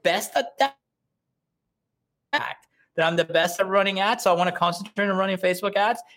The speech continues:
and let other people in my team handle everything else. The cool thing is, though, I have the knowledge to all that stuff. So I know what's going on at all times, but I know that I hire the best of the best when it comes to those certain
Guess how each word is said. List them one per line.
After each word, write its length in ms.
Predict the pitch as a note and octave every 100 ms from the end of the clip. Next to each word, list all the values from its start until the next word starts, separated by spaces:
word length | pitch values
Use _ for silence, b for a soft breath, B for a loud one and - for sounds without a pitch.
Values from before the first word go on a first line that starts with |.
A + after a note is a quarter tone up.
| b
and 220 | D#3+ E3+
let 240 | F#3 G3 G3
other 220 | F#3+ G3+
people 260 | G3+ G#3 G3+
in 60 |
my 120 | F3+ F3
team 340 | - B3+ A#3+
handle 340 | F3 E3+ D#3+
everything 380 | D3+ D3+ D3 C#3+
else. 180 | C3+ B2 b b b
The 80 | D#3
cool 260 | - D#4
thing 240 | E4+ B3 G3
is, 180 | F#3
though, 260 | F#3 F3+ E3+ B B
I 160 | F#3+ C#4+
have 320 | - C4 A#3+
the 80 | G#3
knowledge 520 | F#3+ A#3 C#4 F3+ -
to 120 | F3+
all 120 | F3
that 220 | E3+ D#3+ -
stuff. 540 | - C#4+ B3+ - - _ _ _
So 200 | - G#3+
I 160 | F#3 A#3
know 180 | B3 B3+
what's 220 | A#3 -
going 180 | G#3+ G3+
on 80 |
at 100 | G3 F#3
all 160 | F#3+
times, 340 | F#3 A#3+ A#3 -
but 160 | E3+
I 160 | E3 F#3
know 380 | F#3+ G3 A3+ A#3
that 120 | G#3+
I 60 | F3+
hire 240 | F#3+ F#3
the 100 | F3+
best 320 | E3+ F#3+ F#3+ F3
of 40 |
the 100 | E3
best 500 | F#3+ B3+ G3 F3+ - _ _ -
when 160 | E3+
it 60 | F3
comes 220 | F#3+ F3+
to 60 | F3
those 360 | D#3+ F3 F3+ -
certain 460 | - F3+ F3+ E3+ E3